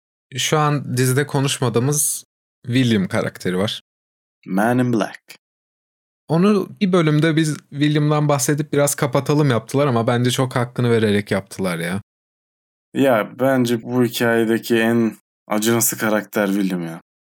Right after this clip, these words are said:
Speaker 1: William aslında tam olarak gücü elinde barındıran ve parka gelen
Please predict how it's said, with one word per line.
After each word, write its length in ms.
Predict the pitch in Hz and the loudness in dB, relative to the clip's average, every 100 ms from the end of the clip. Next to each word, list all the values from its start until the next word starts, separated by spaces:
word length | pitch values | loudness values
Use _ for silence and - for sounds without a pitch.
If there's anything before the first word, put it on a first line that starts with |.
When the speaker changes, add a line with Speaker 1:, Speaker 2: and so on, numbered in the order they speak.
| _ _ _ _ _ | _ _ _ _ _
Speaker 1:
William 520 | 113 117 180 214 208 | -6 -2 2 2 2
aslında 460 | 170 151 - 160 170 | 0 -2 0 0 0
tam 180 | 175 165 | 0 0
olarak 520 | 151 143 143 - - | 2 2 -2 -6 -18
gücü 480 | - 117 113 113 127 | -12 -8 -4 0 2
elinde 340 | 120 123 127 | 2 2 2
barındıran 600 | 123 117 117 113 120 123 | 2 0 0 0 0 2
ve 300 | 113 110 104 - - - - - _ 113 | 2 2 0 -4 -20 -20 -20 -20 _ -6
parka 300 | 143 139 160 | -2 0 0
gelen 380 | 160 160 151 | 0 0 -2